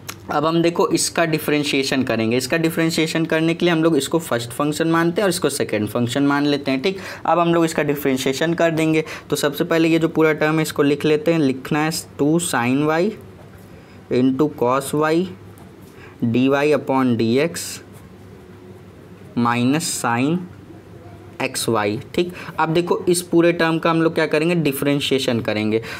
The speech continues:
तो हम सभी जानते हैं कि first का क्या करते हैं, multiply, तो लिखा फर्स्ट का multiply, second का differentiation, y का differentiation dy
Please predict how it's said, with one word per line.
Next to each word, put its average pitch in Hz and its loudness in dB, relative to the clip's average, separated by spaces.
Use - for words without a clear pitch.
तो 151 2
हम 160 2
सभी 165 2
जानते 170 2
हैं 180 -2
कि 190 2
first 180 -2
का 185 0
क्या 175 2
करते 175 0
हैं, 190 2
multiply, 165 2
तो 135 2
लिखा 135 0
फर्स्ट - -4
का 156 0
multiply, 143 0
second 190 0
का 185 2
differentiation, 156 2
y 139 2
का 170 0
differentiation 165 2
dy 143 2